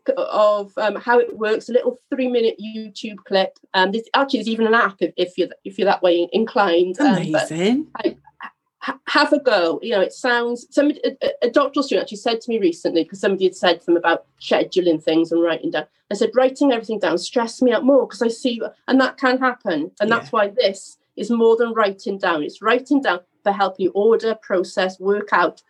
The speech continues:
Speaker 1: which bits need doing, which bit, and that is, is such, is so useful,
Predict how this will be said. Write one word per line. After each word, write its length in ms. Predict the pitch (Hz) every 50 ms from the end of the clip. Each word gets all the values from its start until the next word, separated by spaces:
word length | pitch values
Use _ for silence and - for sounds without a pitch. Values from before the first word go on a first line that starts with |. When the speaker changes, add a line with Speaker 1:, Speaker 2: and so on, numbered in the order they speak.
| _ _ _ -
Speaker 1:
which 280 | 220 220 220 - -
bits 220 | - - - - -
need 220 | 202 202 196 190
doing, 260 | - 180 175 175 175
which 200 | 180 196 190 - -
bit, 140 | 180 - -
and 160 | 175 180 180 190
that 140 | 185 - -
is, 180 | 185 190 190 - -
is 220 | 180 175 175 - -
such, 300 | - 208 196 - - - - -
is 160 | 175 170 -
so 80 | - 190
useful, 720 | 190 190 208 247 247 - - - - 240 233 226 226